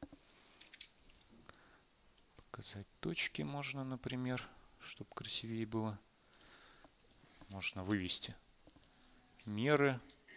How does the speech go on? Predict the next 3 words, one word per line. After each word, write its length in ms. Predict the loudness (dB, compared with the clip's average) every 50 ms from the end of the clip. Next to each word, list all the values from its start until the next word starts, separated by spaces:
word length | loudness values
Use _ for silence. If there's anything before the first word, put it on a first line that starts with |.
| -16 -16 -18 -18 -20 -20 -20 -20 -18 -18 -16 -14 -14 -16 -16 -16 -20 -20 -20 -20 -20 -20 -20 -20 -20 -20 -20 -20 -20 -20 -20 -20 -20 -20 -20 -20 -20 -20 -20 -20 -20 -20 -20 -20 -20 -20 -20 -20 -20 -20 _ 0
Так. 480 | 4 6 6 6 4 2 0 -6 -10 -10 -16 -20 -20 -20 -20 -20 -20 -20 -20 -20 -20 -20 -20 -20 -20 -20 -20 -20 -20 -20 -20 -20 -20 -20 -20 -20 -20 -18 -16 -14 -14 -12 -12 -10 -10 -10 -12 -14 -16 -18 -20 -20 -20 -20 -20 -20 -20 -20 -20 -20 -20 -20 -20 -18 -18 -18 -18 -20 -20 -20 -20 -20 -20 -20 -20 -18 -12 -12 -12 -12 -10 -8 -6
Заголовки, 800 | -4 -4 2 4 4 6 6 6 4 4 2 0 -4 -2 0 2
легенды. 800 | 4 4 2 4 6 6 6 8 6 4 8 8 8 8 8